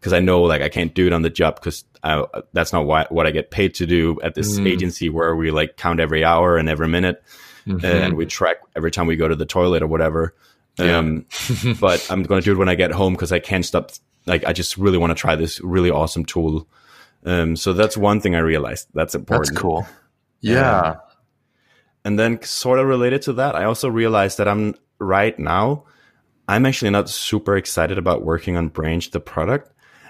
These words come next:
Speaker 1: And I realized that probably, so the thing is, when you do this lean startup thing, you cut all the corners, right? Essentially, that's the whole idea. You use the Bootstrap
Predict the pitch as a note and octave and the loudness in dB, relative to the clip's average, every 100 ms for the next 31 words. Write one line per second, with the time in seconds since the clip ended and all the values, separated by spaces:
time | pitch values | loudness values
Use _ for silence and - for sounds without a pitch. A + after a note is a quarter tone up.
0 | _ F#3 F#3 F#2+ F#2+ G#2+ B2+ A2+ - F#2+ | _ -2 0 0 2 2 4 2 2 2
1 | F2 - - - G#2+ A2+ G2 F#2 _ - | 2 -4 -10 -4 0 0 0 -2 _ -20
2 | - _ _ _ _ _ - G#2+ C#3 G2 | -20 _ _ _ _ _ 2 2 4 2
3 | F2 F#2+ F#2 G#2+ F#2 F2 - F2+ F2+ E2 | 2 0 2 2 2 2 2 0 0 0
4 | E2 E2 - F2 D#2 D2+ _ _ _ _ | 0 0 -2 -4 -4 -8 _ _ _ _
5 | _ _ _ - - G2 F2 E2 E2+ - | _ _ _ -4 0 2 4 2 0 -2
6 | D#2 D#2+ D2 - A#1+ D#2+ - E2+ D#2+ E2+ | -2 -2 -4 -6 -4 -4 -4 -6 -4 -2
7 | D#2+ E2 - E2+ E2 D#2 D2 F2 E2 E2 | 0 -2 -4 -2 0 0 0 0 0 -6
8 | _ _ _ _ _ _ _ E2+ D#2+ F2+ | _ _ _ _ _ _ _ -2 2 2
9 | E2+ - F#2 D2+ F#2+ F#2 - F2+ E2 - | 0 0 0 2 0 0 0 2 2 -2